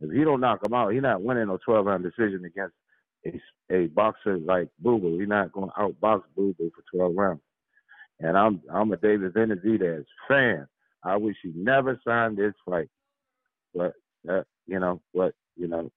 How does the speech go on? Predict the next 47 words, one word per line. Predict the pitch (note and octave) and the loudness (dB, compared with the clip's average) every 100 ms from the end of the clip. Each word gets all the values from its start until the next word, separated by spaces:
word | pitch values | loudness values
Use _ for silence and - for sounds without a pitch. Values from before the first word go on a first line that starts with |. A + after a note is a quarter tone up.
| - | -6
he | F#2 | -4
wants | F#2+ F#2+ | -2 -4
to | - | -6
be | - G#2+ | -2 -2
the | E2+ | 0
best, | G#2+ G#2+ F2 F2+ | 2 2 0 -6
so | |
you | F2 F2 - F2+ | -6 -8 -10 -4
gotta | F#2 F2+ | -4 -2
do | G2 | -6
what | F#2 F2+ | -6 -2
you | |
gotta | F#2+ F2 E2+ | -2 -2 -2
do. | F#2 E2 _ _ - - - _ _ | -6 -6 _ _ -20 -20 -20 _ _
But | E2 | 2
I | F2+ | 2
know | G#2 | 2
why, | G#2 G#2 G2 F2 _ _ - | 2 4 4 2 _ _ -4
uh, | F2 F2 D#2 D2+ - | 2 2 2 -4 -6
Canelo | F#2 G#2+ G#2 G#2+ G2 | 0 2 4 2 2
and | F#2 | 2
all | G#2 | 2
them | G#2 G2+ | 2 -2
been | G2 F2+ | -4 0
ducking | G#2 - F#2 | 0 0 -2
Boo | G2+ | -2
Boo. | G2 G2+ F#2+ - _ _ _ _ _ _ _ E2 | 2 0 0 -8 _ _ _ _ _ _ _ -6
And | D#2+ C#2+ | -6 -6
Ch-, | - - E2+ | -12 -12 -10
uh, | D2+ - - | -10 -14 -4
Charlo's, | A#2+ A2 G#2+ G2+ G2+ F#2+ F#2+ | 2 2 2 0 -2 -4 -2
all | G#2 F#2+ | 0 -2
them. | E2+ D2 _ _ _ _ _ D2 | -4 -10 _ _ _ _ _ -12
We | D#2 F#2 | -6 0
ready | F#2+ F#2+ | 2 2
to | - | 0
see | G2+ | -4
why. | F#2+ F2+ D2+ - | 0 0 0 -8
We | D#2+ | -14
ready | E2 F2 E2 | -4 -2 -2
to | |
see | F2+ | -6
exactly | D#2+ D#2 F#2 F2+ F#2 | -6 0 0 0 -4
why. | F2 C#2+ - _ _ _ _ _ _ _ _ _ _ _ E2 | -4 -8 -14 _ _ _ _ _ _ _ _ _ _ _ -10
He's | D2+ | -6
an | D#2+ F2+ | -4 2
awkward | G#2+ - G2 | 2 2 -2